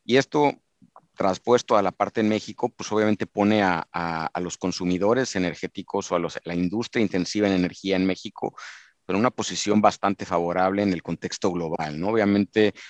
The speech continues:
todo mundo a nivel individual, pues, está viendo un incremento de costos y eso, eh, es evidente, pero en el, en el, en el relativo creo que hay, hay, hay un tema interesante ahí porque...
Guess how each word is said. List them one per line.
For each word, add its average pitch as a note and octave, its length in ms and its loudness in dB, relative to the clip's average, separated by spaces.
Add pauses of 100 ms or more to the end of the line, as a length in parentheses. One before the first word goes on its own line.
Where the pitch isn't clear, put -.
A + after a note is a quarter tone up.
(200)
todo G#2+ 160 4
mundo A2 320 6
a G2 60 6
nivel F#2+ 260 2
individual, F#2+ 600 0
pues, - 180 -12
está - 220 -2
viendo F#2+ 260 2
un F#2+ 80 2
incremento F#2 540 0
de F#2 80 0
costos - 640 -8
y F2 100 -6
eso, F2 760 -2
eh, D#2 400 -8 (320)
es E2+ 160 -6
evidente, F#2+ 540 0 (500)
pero F2+ 340 2
en F#2 320 0
el, F#2 180 0
en F2+ 280 0
el, F2+ 260 -2
en F#2+ 100 0
el F#2+ 120 2
relativo F#2+ 640 2
creo G2 220 0
que G#2 140 0
hay, F#2+ 240 2
hay, G2 220 0
hay G#2+ 160 2
un G#2+ 80 4
tema G#2 220 4
interesante F#2+ 580 0
ahí F#2+ 220 0
porque... F2 560 -4